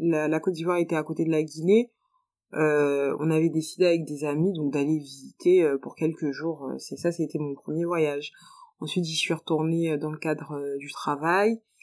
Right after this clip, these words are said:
Et derri-, et après ça, j'y étais quelques jours, euh, toujours pendant que j'étais en V I E, hein, j'y étais, euh,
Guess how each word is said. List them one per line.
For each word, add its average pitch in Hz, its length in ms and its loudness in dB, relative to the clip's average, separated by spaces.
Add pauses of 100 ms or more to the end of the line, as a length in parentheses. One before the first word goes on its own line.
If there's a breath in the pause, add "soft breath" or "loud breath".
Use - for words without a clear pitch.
(300 soft breath)
Et 160 100 0
derri-, 156 400 2
et 151 140 4
après 147 320 0
ça, 175 400 0
j'y 160 320 0
étais 156 260 -6
quelques 170 380 0
jours, 160 480 -2
euh, 143 560 -2
toujours 190 300 0
pendant 175 240 0
que 165 40 -6
j'étais 156 140 -10
en 160 120 0
V 160 100 -6
I 160 160 -4
E, 147 80 -2
hein, 139 120 -10
j'y 156 220 -4
étais, 160 360 2
euh, 143 100 2